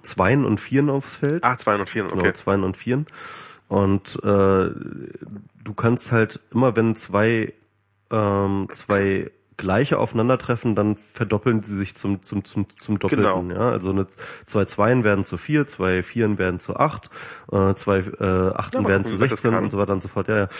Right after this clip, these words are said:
Speaker 1: <laughs> Ähm, und, ähm, ich bin durch das Spiel ganz gut geworden da drin.
Speaker 2: Ah, okay.
Speaker 1: <laughs>
Speaker 2: Zweiunddreißig, vierundsechzig, hundertachtundzwanzig, zweihundertsechsundfünfzig, fünfhundertzwölf, tausendzvierundzwanzig, zweitausendachtundzwanzig.
Speaker 1: Genau. Und das ist das Ziel, zweitausendachtundvierzig.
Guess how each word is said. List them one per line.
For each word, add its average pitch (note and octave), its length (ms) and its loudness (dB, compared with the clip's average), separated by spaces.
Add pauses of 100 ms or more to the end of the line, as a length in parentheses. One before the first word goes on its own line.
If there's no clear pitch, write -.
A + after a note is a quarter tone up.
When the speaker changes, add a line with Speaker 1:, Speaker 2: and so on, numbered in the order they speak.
(120)
Speaker 1:
<laughs> - 260 -2
Ähm, G#2+ 380 4
und, G#2+ 440 0
ähm, G2 300 -2 (240)
ich A#2+ 260 -4
bin F3+ 140 4
durch G3 140 0
das D3 200 2
Spiel D3+ 200 -6
ganz C#3+ 180 -2
gut - 100 -20
geworden F#2+ 280 0
da F#2 40 -2
drin. G2 200 -4
Speaker 2:
Ah, D3+ 160 4
okay. A#2+ 200 2 (200)
Speaker 1:
<laughs> B2+ 200 -2
Speaker 2:
Zweiunddreißig, C3 540 2
vierundsechzig, B2 480 -2
hundertachtundzwanzig, A#2+ 800 -2
zweihundertsechsundfünfzig, A#2 1000 -4
fünfhundertzwölf, A#2 680 -4
tausendzvierundzwanzig, G#2+ 800 -2
zweitausendachtundzwanzig. - 920 -6
Speaker 1:
Genau. F#2 160 2
Und G#2+ 220 -2
das C#3+ 160 4
ist - 60 0
das - 180 -2
Ziel, D#3 320 0
zweitausendachtundvierzig. G#2+ 1120 -2